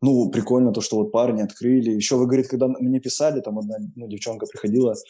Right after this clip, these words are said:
она сама визажист, кстати, у неё аудитория чисто женская, она такая говорит:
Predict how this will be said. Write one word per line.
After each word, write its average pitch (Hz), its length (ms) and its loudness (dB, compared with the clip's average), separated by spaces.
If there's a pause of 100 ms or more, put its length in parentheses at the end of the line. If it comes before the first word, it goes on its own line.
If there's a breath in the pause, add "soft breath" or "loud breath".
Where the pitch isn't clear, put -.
(300 loud breath)
она 117 120 0
сама 131 260 2
визажист, 120 440 -2
кстати, 107 300 -8
у 110 40 -4
неё 113 140 -4
аудитория 110 480 -2
чисто - 260 -6
женская, 110 360 -4
она 110 100 -4
такая 110 200 -6
говорит: 117 220 -2